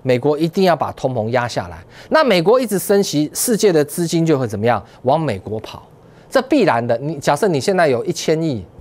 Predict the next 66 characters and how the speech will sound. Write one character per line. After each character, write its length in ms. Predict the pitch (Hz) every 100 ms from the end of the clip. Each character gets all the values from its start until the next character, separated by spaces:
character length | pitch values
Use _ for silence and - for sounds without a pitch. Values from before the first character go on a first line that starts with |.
| - - - -
对 80 | 156
不 40 |
对？ 240 | 160 147 - - _ - - -
你 120 | 147
放 220 | 143 214
在 120 | 196 175
台 220 | - 147
湾 240 | 170 170
定 220 | 175 196 143
存 320 | - 104 104 - -
不 80 |
到 220 | 143 156 151
一 80 |
趴， 260 | 143 135 127 - - -
放 200 | 226 190
在 140 | 196
美 160 | 151 113
国 180 | 117 123
四 240 | - 165
趴， 300 | 120 127 127 - -
哎， 180 | - 135 - - -
差 220 | - 165
三 240 | 151 170
趴， 220 | 160 156 156
一 100 | 160
千 240 | - 156
亿 80 | 147
差 200 | - 127
多 180 | 127 120
少？ 240 | - - - -
我 120 | 156
只 140 | 196 247
举 220 | - 143
一 60 | 160
个 120 | 175
比 80 | 123
较 160 | 160
大 300 | 156 208 170
一 40 | 165
点 140 | 117
的 80 | 110
例 160 | 165
子， 180 | 131 113 - -
让 220 | - 196 151
你 80 |
的 160 | 117 127
这 100 | 123
个 180 | 156 120
啊 260 | 110 156 160
脑 180 | 131 113
袋 160 | 170
稍 140 | 156 151
微 100 | 147
动 260 | 175 135
一 40 | 110
动， 200 | 135 98 - - -
不 60 | 156
要 120 | 180
每 140 | 113
天 160 | 104 147
跟 160 | 156
猪 160 | 151 160
脑 160 | 135 101
袋 180 | 139
一 80 | 110
样， 180 | 113